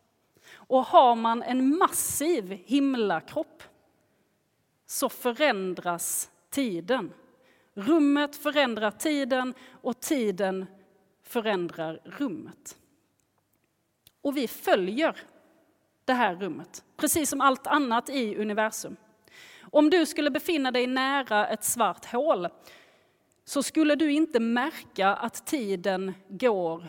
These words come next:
långsammare. För att även du skulle gå långsammare. Ditt hjärtslag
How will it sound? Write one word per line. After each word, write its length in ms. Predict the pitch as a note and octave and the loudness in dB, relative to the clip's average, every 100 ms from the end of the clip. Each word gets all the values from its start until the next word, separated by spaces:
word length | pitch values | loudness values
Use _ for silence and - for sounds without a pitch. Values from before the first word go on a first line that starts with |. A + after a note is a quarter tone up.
| - | -16
långsammare. 840 | - A#3 D#4+ E4 - D#3 - - - - _ _ _ _ _ _ _ _ _ _ - | 0 4 4 4 -2 -4 -8 -14 -16 -20 _ _ _ _ _ _ _ _ _ _ -14
För 460 | - C4 A#3 G#3 | -2 2 2 2
att 180 | A3 G#3+ - | -2 -4 -4
även 600 | A#3+ B3 G#3 G#3 G3+ F3 | -4 -4 -2 -2 -4 -6
du 440 | A#3+ C#4+ C#4 - - _ _ _ | -4 -4 -4 -8 -18 _ _ _
skulle 800 | - - C4+ C4 A3+ F3+ E3+ E3+ - | -12 -8 -2 -2 0 -2 -2 -4 -10
gå 500 | G3 F#3 G#3 E3 D3+ D3+ _ | -12 -4 -2 -2 -8 -12 _
långsammare. 880 | - A3 A3 G#3 - F3 - F#3 E3+ - _ _ - | -2 -2 0 -4 -8 -8 -12 -14 -16 -18 _ _ -16
Ditt 580 | E3+ D4+ E4 D#4+ - - | -2 0 0 -2 -18 -16
hjärtslag 1000 | - A3+ C4+ C#4 - - F3 F3+ A3+ F3 | -6 0 0 -2 -8 -8 -4 -2 -2 -6